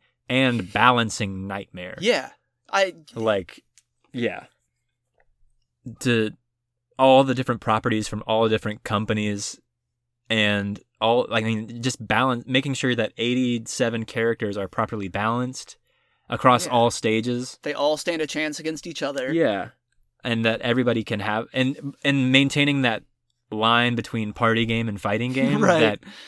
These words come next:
Speaker 1: the fact that people made this party game into a competitive fighting game is,
Speaker 2: Hmm.
Speaker 1: is wild. And the
Speaker 2: Mm-hmm.
Speaker 1: fact that development-wise, they've managed to toe that line
Speaker 2: Yeah.
Speaker 1: for so long and, and managed to please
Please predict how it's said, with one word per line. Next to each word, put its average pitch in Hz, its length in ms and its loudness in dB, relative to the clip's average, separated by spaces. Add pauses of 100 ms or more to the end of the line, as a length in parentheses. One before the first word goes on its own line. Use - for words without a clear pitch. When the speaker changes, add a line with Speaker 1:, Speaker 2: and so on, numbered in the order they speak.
(400)
Speaker 1:
the 131 120 -4
fact 160 220 2
that 143 120 0
people 127 180 2
made 113 260 4
this 107 140 -2
party 101 260 0
game 101 220 -2
into 110 240 -4
a 107 60 -4
competitive 101 440 -6
fighting 98 300 -6
game 92 220 -8
is, 277 220 4
Speaker 2:
Hmm. 247 100 2
Speaker 1:
is 95 500 -8 (340)
wild. 104 580 0 (220)
And 113 220 0
the - 20 -2
Speaker 2:
Mm-hmm. 156 60 -4
Speaker 1:
fact 120 280 0
that 104 240 -2 (580)
development-wise, 107 800 -2
they've 101 280 -4 (120)
managed 104 560 -8
to 101 120 -8
toe 135 320 0
that 107 240 -4
line 90 380 -12 (140)
Speaker 2:
Yeah. 131 260 -8
Speaker 1:
for - 100 -6
so 98 240 -2
long 95 340 -10
and, 110 180 -4 (280)
and 113 160 -2
managed 123 320 2
to 110 80 -4
please 113 680 -2